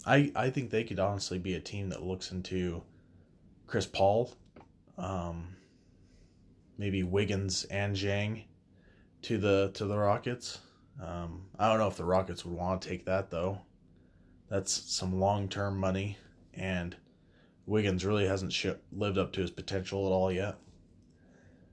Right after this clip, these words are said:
But anyway, we'll move on to the Hornets have the twelfth, the thirty-sixth,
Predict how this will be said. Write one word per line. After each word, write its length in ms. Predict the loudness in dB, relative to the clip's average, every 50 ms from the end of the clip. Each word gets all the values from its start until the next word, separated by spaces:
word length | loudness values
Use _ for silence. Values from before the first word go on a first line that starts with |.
| -20 -20 -20 -20 -10 0
But 120 | 6 8
anyway, 280 | 8 8 8 6 6 6
we'll 160 | 4 2 0
move 220 | 0 0 2 2
on 240 | 4 2 2 2 0
to 340 | -2 -2 -2 0 0 0 0
the 140 | 0 -2 -2
Hornets 480 | -2 0 2 4 4 4 2 -2 -2
have 220 | 0 0 0 2 0
the 160 | -4 -8 -8 _ -16
twelfth, 420 | -6 0 2 2 2 2 0 -6 -18 -20 -20 -20 -20 -10
the 100 | -8 -8
thirty-sixth, 800 | -4 0 0 2 2 2 0 -2 -2 -2 -2 -2 -2 -4 -10 -12